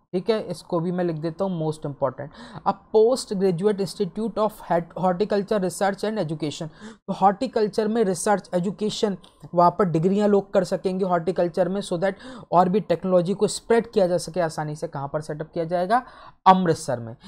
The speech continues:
इसके लिए फंड कितना एलोकेट किया गया? चौबीस करोड़। तो Center of Excellence for Vegetables, फजिल्का, गोविंदगढ़, ठीक है। दूसरा इंपॉर्टेंट पॉइंट, Post Graduate Institute of Horticulture Research and Education,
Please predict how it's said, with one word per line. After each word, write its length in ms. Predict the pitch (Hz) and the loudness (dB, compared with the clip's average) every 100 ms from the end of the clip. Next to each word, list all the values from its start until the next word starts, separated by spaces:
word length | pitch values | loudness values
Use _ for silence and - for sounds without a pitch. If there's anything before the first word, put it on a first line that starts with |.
| - - | -20 -16
इसके 220 | 139 - 151 | -14 -6 -4
लिए 100 | 151 | -2
फंड 280 | - 143 | -4 -6
कितना 280 | 147 143 156 | -8 -8 -6
एलोकेट 380 | 147 147 156 156 | -4 -4 -6 -6
किया 140 | 165 | -8
गया? 180 | 151 175 | -6 -8
चौबीस 380 | 175 117 117 - | -8 -10 -10 -14
करोड़। 220 | - - - - _ - | -16 -18 -18 -20 _ 6
तो 200 | 277 277 285 - - | 6 4 -14 -14 -2
Center 460 | - 180 190 226 220 | 4 4 4 0 2
of 200 | 233 - - | 0 -2 -4
Excellence 720 | 165 - 202 190 202 220 - - 165 | -4 -2 0 2 0 -4 -8 0 4
for 120 | 151 131 | 4 2
Vegetables, 760 | 131 147 185 220 214 233 262 - - - _ - | 0 0 0 2 4 4 0 -6 -18 -20 _ -4
फजिल्का, 520 | 135 165 180 214 214 | 0 2 2 4 4
गोविंदगढ़, 720 | 202 139 143 151 165 170 196 226 - _ _ - | 4 -2 0 0 -2 2 2 0 -6 _ _ 0
ठीक 160 | 180 | 4
है। 140 | 254 269 - - - - | 4 4 -2 -20 -16 -8
दूसरा 440 | 127 214 - 254 | 0 2 4 4
इंपॉर्टेंट 580 | 247 220 226 214 233 220 | 4 2 2 2 0 -2
पॉइंट, 300 | 233 247 247 - - _ _ _ 226 | -4 -4 -4 -12 -20 _ _ _ 10
Post 320 | 262 - - | 10 8 2
Graduate 420 | 196 196 196 208 | 2 4 4 4
Institute 440 | 185 - 196 214 220 | 2 -4 -4 -4 -4
of 120 | 214 | -2
Horticulture 640 | 190 175 190 202 196 214 | 2 2 0 -2 -2 -2
Research 380 | 175 - 180 180 | -2 -2 -2 -2
and 140 | 170 | -4
Education, 640 | 156 170 214 220 - 269 | -4 -4 -2 -2 2 0